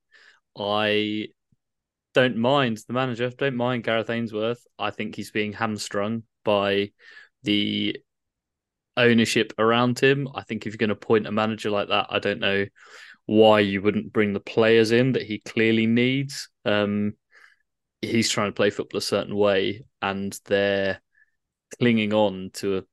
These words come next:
a formula that seemingly doesn't work. Like, I, I get it. Like, you get a player like Eze through the system, and you think all of a sudden, "We've got a world-class academy," but you need ten Ezes. You don't need one. Um,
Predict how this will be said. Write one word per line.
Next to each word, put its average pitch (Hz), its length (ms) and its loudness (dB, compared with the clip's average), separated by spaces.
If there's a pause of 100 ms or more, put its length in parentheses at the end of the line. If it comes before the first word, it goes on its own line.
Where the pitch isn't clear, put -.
(140)
a 92 40 -6
formula 98 640 -2
that 92 200 -2 (960)
seemingly 92 680 -2
doesn't 98 400 0
work. 104 540 2 (320)
Like, 85 240 -2
I, 80 200 -2
I 95 220 -2
get 110 180 4
it. 98 280 2 (100)
Like, 98 160 0
you 107 160 -6 (100)
get - 140 2
a - 40 -2
player 101 280 0
like 98 200 0
Eze 98 400 -2
through 98 160 -4
the 92 80 -8
system, 101 480 -2
and 98 80 -4
you 98 80 -6
think 98 320 -8
all 101 120 0
of 92 80 -6
a 95 60 -6
sudden, 95 380 -6 (440)
"We've 101 160 2
got - 120 2
a 101 40 6
world-class 98 520 2
academy," 98 560 -4 (180)
but 95 300 0 (680)
you 104 80 2
need 98 280 -2
ten 101 180 0
Ezes. 87 560 0
You 110 80 0
don't 92 160 -2
need 95 200 -10
one. 92 260 -2 (220)
Um, 107 580 2